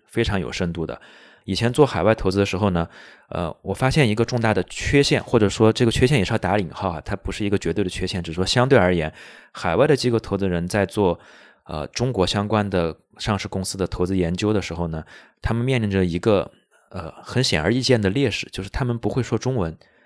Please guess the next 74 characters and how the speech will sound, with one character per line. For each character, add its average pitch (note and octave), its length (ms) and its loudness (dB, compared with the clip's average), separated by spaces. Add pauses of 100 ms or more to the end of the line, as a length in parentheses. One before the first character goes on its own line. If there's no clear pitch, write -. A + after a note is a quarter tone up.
(360)
嗯， F2+ 260 -4
我 G2+ 160 0
印 C#3 100 0
象 D#3 140 0
里 G#2+ 60 -4
面 G2 160 0
很 F2 160 -2
深 A#2+ 120 -4
的 A#2 120 0
是 A2 160 -2
有 E2 120 2
一 F2+ 60 2
次 - 180 -2
跟 A2+ 360 0
一 A2+ 120 -10
家 G#2+ 160 0
海 F#2 200 -6
外 G#2 160 2
机 G#2+ 120 -2
构 G2+ 140 2
组 D#2+ 160 -6
织 F2 100 -6
的 F#2 120 0
投 - 160 -8
资 F#2 120 -2
人 F2 140 -4
去 G#2 180 -4
国 F2 200 -4
内 F#2+ 80 -2
做 G#2 120 0
调 G2+ 160 2
研， E2 240 0 (480)
我 F2 120 -2
们 G2 100 -2
还 A#2 80 0
需 B2 140 0
要 A2+ 40 4
安 A#2+ 120 0
排 A2+ 120 -2
一 F#2+ 80 2
个 G2+ 80 0
翻 A2 220 0
译。 A#2 180 -2 (220)
那 G#2+ 80 0
么 G#2+ 100 4
每 F#2+ 200 2
一 E2+ 100 0
个 C3 160 4
投 F#2+ 240 0
资 G2+ 160 0
人 E2+ 240 2 (560)
跟 G#2 340 2
这 G#2+ 140 -2
个 F2 320 0
上 G#2 180 2
市 G2+ 80 -6
公 F#2+ 160 -4
司 - 160 -6
的 F2+ 100 4
交 F2+ 200 2
流 E2 180 0
都 G2+ 160 2
需 G#2 220 -2
要 F2 280 4 (120)
这 G2 120 -4
个 F2+ 60 -2
翻 A#2+ 320 2
译， G#2 220 -4 (100)
他 - 140 -6
把 G#2+ 100 0
导 - 260 -2
一 D#2+ 60 -2
到 A#2 160 4
手， - 360 -8